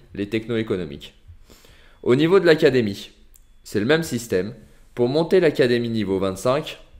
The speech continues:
il vous faut les tours de guet niveau vingt-cinq. Pour monter les tours de guet niveau vingt-cinq, au-delà du fait qu'il va falloir masse flèche de résistance, j'en ai parlé dans une précédente vidéo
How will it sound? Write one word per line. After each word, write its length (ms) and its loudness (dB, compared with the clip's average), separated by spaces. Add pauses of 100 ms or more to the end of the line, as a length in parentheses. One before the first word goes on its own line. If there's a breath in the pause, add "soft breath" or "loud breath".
(500)
il 120 2
vous 140 -2
faut 600 0 (220)
les 200 2
tours 180 2
de 120 2
guet 180 0
niveau 280 0
vingt-cinq. 560 -4 (1080 soft breath)
Pour 140 0
monter 260 2
les 160 6
tours 140 0
de 80 4
guet 180 2
niveau 220 -2
vingt-cinq, 580 -4 (380)
au-delà 360 6
du 120 0
fait 320 0
qu'il 140 0
va 120 2
falloir 800 -2 (240)
masse 640 -2
flèche 300 -8
de 80 -4
résistance, 800 -4 (540 soft breath)
j'en 180 0
ai 80 2
parlé 320 4
dans 140 4
une 160 -6
précédente 500 -4
vidéo 500 2